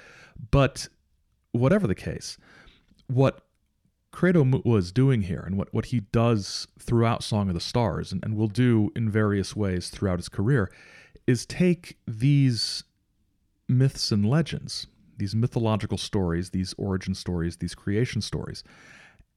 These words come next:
and interpret them and present them in a way where those outside of that culture, particularly Western U F O believers, will take them and look at them and say, "Well, this is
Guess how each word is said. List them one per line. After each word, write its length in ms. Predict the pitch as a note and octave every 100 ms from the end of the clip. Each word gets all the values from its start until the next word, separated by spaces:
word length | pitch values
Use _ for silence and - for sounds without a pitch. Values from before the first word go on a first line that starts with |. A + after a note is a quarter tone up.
| _
and 680 | - C#3+ C#3 C3+ C3 A#2+ - _ _ _ _ _ _ _
interpret 600 | D3+ C#3 - F3 E3+ C#3+
them 220 | C#3+ C3
and 120 | B2 A2
present 400 | A#2+ G#2 D3 D3+
them 120 | B2
in 60 | A2+
a 40 |
way 480 | G2+ G2+ G#2 G2+ G2 _ _ _ -
where 560 | A2 A2+ G#2+ G#2 G2+ -
those 640 | G#2 A#2+ C3 B2 A2+ - -
outside 600 | C3 - - - C3+ C#3+
of 100 | F#2
that 200 | F2 -
culture, 480 | - - - - C3 _ _ _ _
particularly 680 | - - A2+ - G#2 G2 F#2+
Western 600 | F2+ G2 - - F#2 E2+ F2
U 160 | F#2
F 160 | E2 -
O 140 | A#2
believers, 520 | A2+ D#2+ - - - - - - - _
will 220 | A#2+ A#2+
take 300 | - D3 C#3+
them 380 | B2+ B2 A#2+ A#2 -
and 160 | A2+
look 160 | A2 A#2+
at 100 | A2+
them 140 | A2+
and 140 | G2+ F#2+
say, 420 | - G2+ G2 F#2+ - - - - _ _ _
"Well, 220 | - F#2+
this 320 | F#2 G2 -
is 360 | - D#2 D#2+ -